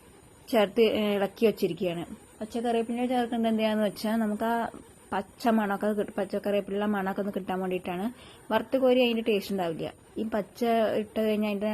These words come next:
നല്ല ടേസ്റ്റ് കിട്ടും. അതിന് വേണ്ടിയിട്ടാണ് നമ്മൾ അതിൽ പച്ചക്കറിവേപ്പിൻ്റെ ചേർത്തിരിക്കുന്നത്. ഇനി നമ്മൾ ഒരു നാരങ്ങയുടെ നീരും കൂടി ചേർക്കുന്നുണ്ട്, ഒരു പുളിയുടെ ടേസ്റ്റൊക്കെ കിട്ടാൻ വേണ്ടിയിട്ടാണ്. അപ്പോൾ നമ്മൾ ചിക്കൻ വയ്ക്കാൻ വേണ്ട പാത്രം അടുപ്പത്ത് വെച്ചു.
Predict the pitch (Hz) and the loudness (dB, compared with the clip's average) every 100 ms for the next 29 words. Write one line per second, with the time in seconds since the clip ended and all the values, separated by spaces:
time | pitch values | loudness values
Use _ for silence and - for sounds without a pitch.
0 | 196 185 190 190 185 170 165 - - - | -2 -2 -2 -2 -2 -4 -4 -6 -10 -18
1 | - - 220 240 226 208 226 214 202 226 | -20 -4 0 2 2 0 0 0 0 0
2 | 311 - - - - - - - - - | 0 -4 -20 -20 -20 -20 -20 -20 -20 -12
3 | 214 208 208 208 202 208 202 196 196 196 | -2 0 0 0 0 2 2 2 -2 0
4 | 190 180 165 170 165 160 156 - - - | -2 -2 -6 -4 -6 -8 -12 -16 -18 -18
5 | - - - 254 254 254 247 233 220 196 | -20 -14 -2 2 4 6 4 4 4 2
6 | 190 190 208 190 185 185 202 180 - 175 | 0 0 0 0 0 0 0 -2 -2 -4
7 | 170 208 269 - - - - - - - | -2 -2 -2 -8 -20 -20 -20 -20 -20 -20
8 | - - - - - - - 214 226 233 | -20 -20 -20 -20 -20 -20 -8 -4 -2 2
9 | 214 208 208 202 196 196 196 190 185 180 | 2 2 2 0 0 -2 -2 -4 -4 -4
10 | 180 175 175 180 269 - - - - - | -6 -6 -6 -4 -4 -6 -20 -20 -20 -20
11 | - - - - - - - - - - | -20 -20 -20 -20 -20 -20 -20 -20 -20 -20
12 | - 247 240 240 233 247 220 208 196 202 | -4 2 4 4 2 0 2 2 0 -2
13 | 202 190 202 202 190 196 185 180 196 180 | -2 -2 -2 -2 -2 -2 -2 -4 -6 -6
14 | 208 | -4